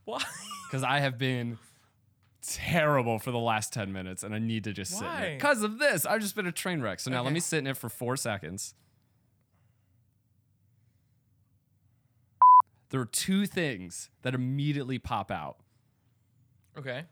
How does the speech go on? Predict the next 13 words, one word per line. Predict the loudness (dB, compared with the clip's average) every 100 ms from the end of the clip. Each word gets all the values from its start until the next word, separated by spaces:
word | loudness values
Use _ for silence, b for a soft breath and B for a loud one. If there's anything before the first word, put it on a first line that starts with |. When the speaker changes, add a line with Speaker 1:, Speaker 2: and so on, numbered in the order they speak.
| _
Speaker 2:
And | -2 0
this | 0
is | 0 -2 -4 -8 _ -6
something | -2 0 0
I've | 0
learned | 0 -2 -2
listening | -2 -4 -2
to | 0
other | 0 0
people | -4 -6 -6
that | -4
I | -4 -4
admire, | -4 -2 -2 -4